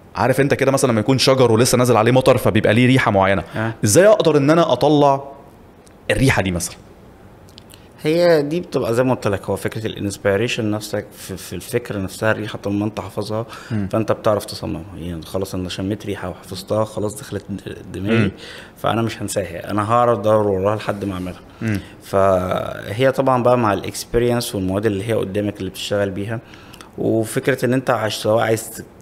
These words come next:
Speaker 2: تعمل لها creation بطريقة مثلًا زي natural شوية، ولا عايز تخليها على scientific actor،
Speaker 1: مم.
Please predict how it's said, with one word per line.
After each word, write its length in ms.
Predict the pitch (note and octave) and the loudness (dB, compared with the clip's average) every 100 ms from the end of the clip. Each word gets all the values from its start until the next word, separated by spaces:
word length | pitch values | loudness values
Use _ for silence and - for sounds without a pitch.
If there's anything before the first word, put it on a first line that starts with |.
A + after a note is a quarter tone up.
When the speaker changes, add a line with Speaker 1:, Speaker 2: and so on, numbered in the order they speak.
| - | -10
Speaker 2:
تعمل 300 | G2 G2 G2 | -6 -4 -2
لها 100 | G#2+ | -4
creation 720 | G#2+ - G2 A2+ A#2 A#2 G2+ | -6 -8 -6 -6 -4 -4 -4
بطريقة 500 | F#2 F2+ G2 G2+ G#2 | -4 -4 -4 -4 -4
مثلًا 400 | G#2+ - G#2+ G2+ | -8 -4 -4 -4
زي 360 | F#2+ F#2+ F#2 - | -4 -6 -6 -8
natural 420 | G#2 A2 - G2 | -6 -6 -4 -6
شوية، 400 | - G#2 G#2+ G#2+ | -4 -2 -2 -2
ولا 120 | G2 F#2 | -2 -4
عايز 180 | G2 | -8
تخليها 360 | - - F#2 F#2+ | -10 -10 -6 -4
على 120 | F#2+ | -6
scientific 520 | F#2 F2+ F2+ F#2+ - | -6 -10 -10 -10 -12
actor، 320 | - - G#2 G2+ - - - | -14 -12 -12 -12 -14 -20 -6
Speaker 1:
مم. 180 | A2 F#2+ | -2 -2